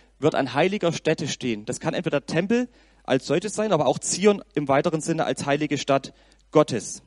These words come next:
Und wenn wir Lukas noch dazu nehmen, dann schreibt uns Lukas noch ergänzend, in dieser Zeit wird Jerusalem von Armeen umzingelt sein.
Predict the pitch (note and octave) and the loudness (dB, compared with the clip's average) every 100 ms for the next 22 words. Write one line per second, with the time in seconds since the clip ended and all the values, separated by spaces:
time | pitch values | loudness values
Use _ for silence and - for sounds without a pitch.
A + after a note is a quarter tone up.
0 | _ - - _ - E3+ F#3+ D#3+ E3+ D#3+ | _ -20 -20 _ 0 0 2 2 4 4
1 | C#3+ G#3 B3+ A3 G#3 G3 - G#3+ G#3+ F3+ | 4 2 2 2 0 -2 0 0 2 2
2 | G3+ G#3 G#3 _ _ - C#3+ - D#3 - | 0 -4 -8 _ _ -2 -2 0 0 0
3 | - C#3+ F3 F#3 F3+ E3 C3 C3 E3 - | -8 -6 -4 -2 -2 0 0 0 -2 -4
4 | G#3 - - _ _ - C#3 D3+ G3+ - | -8 -8 -18 _ _ -4 -2 0 -2 -2
5 | D3+ E3 - D3+ D3 C#3 F#3+ F3+ D#3 D#3+ | 0 0 0 -2 0 0 2 2 0 -2
6 | D3+ _ _ - D3 C3+ C#3 D3 D3+ E3 | -10 _ _ 0 0 2 2 2 0 -2
7 | - D#3 - F3+ C3 - G#2 F#2 F#2 | -8 -4 0 0 0 -2 -4 -6 -14